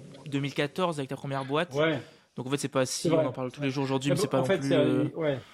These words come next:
Speaker 2: Il y a la, il y a l'I A un peu fancy. Donc, euh, on fait de l'I A. Donc nous, je t'avouerai que dans
Speaker 1: Ouais.
Speaker 2: l'événementiel, il y a des petites notions, mais c'était pas encore aussi poussé qu'aujourd'hui. Là, aujourd'hui, on est dans du lourd, hein. C'est-à-dire que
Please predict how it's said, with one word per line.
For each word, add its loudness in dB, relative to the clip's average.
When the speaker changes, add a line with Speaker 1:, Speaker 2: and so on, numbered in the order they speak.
Speaker 2:
Il 2
y 4
a 4
la, -
il -2
y 2
a 4
l'I 2
A 6
un 2
peu -6
fancy. -6
Donc, -2
euh, 2
on 0
fait 0
de 0
l'I 2
A. 0
Donc -8
nous, 4
je -8
t'avouerai 0
que 6
dans 6
Speaker 1:
Ouais. 6
Speaker 2:
l'événementiel, 2
il -6
y -2
a 0
des 2
petites -6
notions, 0
mais -4
c'était -6
pas -2
encore -2
aussi -2
poussé 0
qu'aujourd'hui. -2
Là, 0
aujourd'hui, 0
on -6
est -4
dans -2
du -2
lourd, 0
hein. -6
C'est-à-dire -2
que 2